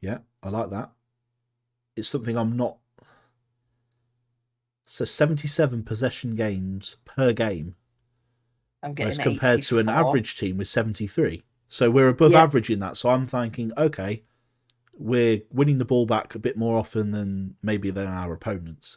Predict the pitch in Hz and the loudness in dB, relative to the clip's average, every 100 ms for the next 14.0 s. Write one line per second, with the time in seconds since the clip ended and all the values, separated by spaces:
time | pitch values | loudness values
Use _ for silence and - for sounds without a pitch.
0 | - 92 101 113 110 101 110 73 90 _ | -12 -10 -6 -4 -2 -2 -2 -4 -12 _
1 | _ _ _ _ _ _ _ _ 101 95 | _ _ _ _ _ _ _ _ -10 -8
2 | 92 - - 156 151 113 110 - 107 104 | -10 -6 0 0 -2 -4 -6 -6 -6 -6
3 | 101 98 92 - _ _ 117 101 95 - | -6 -6 -10 -16 _ _ -8 -6 -8 -12
4 | - 123 - - - 98 92 87 90 - | -6 -6 -6 -12 -10 -8 -8 -8 -12 -8
5 | 113 - - 113 123 - - 110 95 90 | -8 -8 -12 -6 -4 -4 -10 -8 -8 -8
6 | 92 - 104 95 104 98 - - 110 - | -10 -12 -10 -6 -6 -8 -12 -12 -12 -12
7 | 92 92 - - 90 87 82 - _ _ | -14 -14 -16 -14 -10 -10 -12 -16 _ _
8 | _ _ _ _ _ _ 85 95 - - | _ _ _ _ _ _ -12 -12 -14 -6
9 | - 113 117 - 117 107 101 90 - 98 | -2 0 -2 0 0 2 0 -4 -6 -8
10 | - 78 - _ _ _ _ _ _ _ | -8 -16 -16 _ _ _ _ _ _ _
11 | _ _ - 131 104 117 117 120 135 139 | _ _ -6 -2 2 2 4 0 0 -2
12 | 120 110 113 110 104 101 107 101 98 107 | -4 0 2 2 2 0 -2 -4 -2 -2
13 | 107 98 92 - 85 - 101 - - | -2 -6 -8 -12 -10 -8 -8 -8 -12